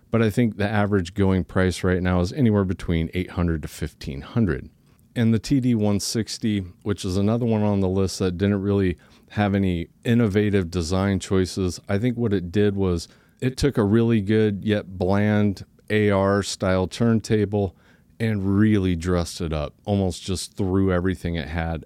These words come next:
at it. And for that, um, it definitely deserves its place on this list. I don't think these are overpriced at this point. I do think they are, in a way, kind of just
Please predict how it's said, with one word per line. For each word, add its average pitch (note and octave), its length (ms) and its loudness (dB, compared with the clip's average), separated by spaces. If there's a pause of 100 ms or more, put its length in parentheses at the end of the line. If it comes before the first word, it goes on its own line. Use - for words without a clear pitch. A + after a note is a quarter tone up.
at D#2+ 240 -4
it. C2+ 140 -10 (640)
And F2 420 0
for F#2+ 260 -2
that, F#2 440 0 (540)
um, D#2 500 -6 (140)
it G#2 240 -4
definitely G2 400 -2
deserves F2+ 520 -2
its F2 140 -8
place F2+ 420 -4
on E2+ 200 -2
this E2+ 240 -6
list. F2+ 480 -2 (200)
I G2+ 60 -4
don't B2+ 300 0
think F#2+ 180 -4
these F2 240 -4
are F2+ 120 -4
overpriced E2+ 800 -4
at E2 120 -8
this F#2 160 -6
point. F2 320 -2
I E2 80 2
do F#2+ 200 0
think F2 280 -6
they F2+ 160 -2
are, E2+ 320 -2
in G2+ 160 -2
a F#2 40 0
way, F2 280 -2
kind F2 260 -6
of E2+ 100 -6
just - 380 -6